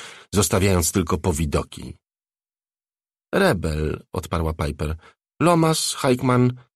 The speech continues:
Ng, Porfir, Pope. A Robin? Nie.” „Ciągłość”,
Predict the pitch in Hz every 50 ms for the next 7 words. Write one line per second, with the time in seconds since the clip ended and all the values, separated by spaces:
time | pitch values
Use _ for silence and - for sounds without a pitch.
0 | _ _ _ _ _ - 113 127 123 123 131 131 127 - _ _ _ _ _ _
1 | - 127 117 110 - - - 110 107 101 104 - _ _ - 110 90 76 - -
2 | - - - - - _ _ _ _ _ _ _ _ _ _ _ - 104 101 98
3 | 92 92 101 101 98 101 127 160 202 - - - _ _ _ _ _ - 156 180
4 | 151 - - - _ _ _ _ _ _ _ _ _ _ _ _ _ _ _ _
5 | _ _ _ _ _ _ _ _ _ _ _ _ _ _ _ _ _ _ _ _
6 | _ _ _ - - 139 120 87 73 69 - - - - - - - - - -
7 | - - - _ - -